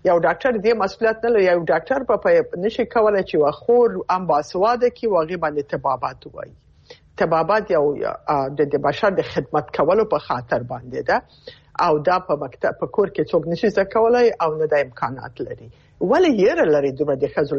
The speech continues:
زده کړه؟ ولې د ښځو راوتلو نه یې لري چې باید باسواده شي؟ ښځه پرېږدئ چې د سړک په سر باندې کیني، ګدایي وکړي او لاس نیولې د یوې م-، یوې ډوډۍ ته سي، یو څوک خیرات غواړي چې یو ډوډۍ راته واغځي، ماشومان مې وږي دي. خو که یو تعلیم ادارې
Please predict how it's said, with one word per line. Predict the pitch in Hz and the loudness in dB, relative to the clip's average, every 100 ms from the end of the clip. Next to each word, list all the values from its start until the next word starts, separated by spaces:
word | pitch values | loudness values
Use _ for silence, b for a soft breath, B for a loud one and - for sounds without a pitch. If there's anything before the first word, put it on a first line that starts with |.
| 131 | -2
زده | 139 | -4
کړه؟ | - 147 196 | 0 0 2
ولې | 311 226 | 2 2
د | 226 | 0
ښځو | 285 233 | 0 2
راوتلو | 170 160 160 311 | 2 2 0 0
نه | 240 175 | 2 2
یې | 240 254 | 4 2
لري | 226 | 0
چې | - 170 | -4 -2
باید | 156 - | -2 0
باسواده | 143 143 196 262 262 139 | -4 -2 0 0 -2 -12
شي؟ | - - b b b - | -16 -20 b b b 0
ښځه | 427 427 - | 0 0 0
پرېږدئ | 277 233 466 | 0 2 0
چې | - 226 | 2 -2
د | 220 | 0
سړک | 254 330 | -2 -2
په | 240 | -2
سر | 294 262 | -2 0
باندې | 226 202 - | 2 0 -2
کیني، | - 370 202 196 | -2 0 2 0
ګدایي | 190 190 269 | 2 2 2
وکړي | 285 - | -2 0
او | 208 | 0
لاس | 220 277 - 226 | 2 0 -2 -6
نیولې | 233 294 220 | -2 -2 -2
د | |
یوې | 190 185 277 233 | -2 -2 -2 -2
م-، | 185 b b b | -6 b b b
یوې | 214 277 233 | 0 2 2
ډوډۍ | 214 302 | 2 2
ته | 302 | -2
سي، | - | 0
یو | 208 | 0
څوک | - 247 - | 0 -2 0
خیرات | - 185 247 247 226 | 0 2 2 0 2
غواړي | 254 240 | 2 0
چې | - | 0
یو | 202 196 | 0 2
ډوډۍ | 208 240 | 0 0
راته | 226 240 | 0 0
واغځي، | 254 240 220 | 2 0 -2
ماشومان | 190 160 - 175 202 160 | -4 -6 -4 -2 -2 -2
مې | 127 | -8
وږي | 120 - - | -12 -16 -20
دي. | - B B B | -20 B B B
خو | - 208 | -6 0
که | 240 | 2
یو | 240 | 2
تعلیم | 233 247 214 359 330 226 214 | 2 0 0 -2 0 0 0
ادارې | 196 180 202 | 0 0 0